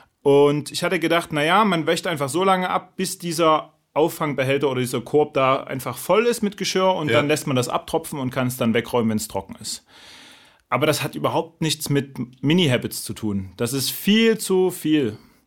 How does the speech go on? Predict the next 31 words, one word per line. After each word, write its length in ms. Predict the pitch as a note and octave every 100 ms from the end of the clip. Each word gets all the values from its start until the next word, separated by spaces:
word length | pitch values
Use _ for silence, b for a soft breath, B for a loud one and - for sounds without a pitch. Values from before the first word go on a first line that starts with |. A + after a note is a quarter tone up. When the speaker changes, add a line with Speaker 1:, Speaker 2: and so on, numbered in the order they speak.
| B -
Speaker 1:
Man 80 | C3+
Speaker 2:
Okay. 100 | F3+
Speaker 1:
muss 120 | A3
sich 140 | G#3+
halt 140 | F#3 -
vorstellen, 640 | G#3+ A3+ D#3+ E3 G3+ B B B B B B B B B B B -
im 140 | D#3+
Normalfall 540 | D#3 D#3+ G#3 G#3+ G#3
hat 140 | F#3+ F#3+
man 140 | F3+
nicht 280 | G3 G#3 -
mehr 240 | F#3 F3+
als 140 | F3 E3+
vier 180 | E3+ D3+
Mini-Habits. 800 | C#3 A#2+ A2 G2 - - - - _ _ -
Speaker 2:
Okay. 300 | B2 E3+ - _ _ _ _
Speaker 1:
Und 480 | D3+ D#3+ E3 E3 - _
man 260 | - D3+ D#3
stelle 300 | - F3 G3
sich 200 | F3 E3
vor, 580 | - F3+ G3+ G#3 G3+ - _ -
einen 260 | D#3+ D#3
anstrengenden 640 | D#3 F3+ F#3+ - F3+ D#3+ D3+
Tag, 280 | E3 F3+
man 140 | F3+ D#3+
kommt 220 | E3 E3
zweiundzwanzig 560 | D#3 D#3 E3 E3 D3+ D#3+
Uhr 80 |
dreißig 380 | B2+ C#3 D#3+ D#3+
nach 140 | D3 C3
Hause 400 | D#3 F3 F#3+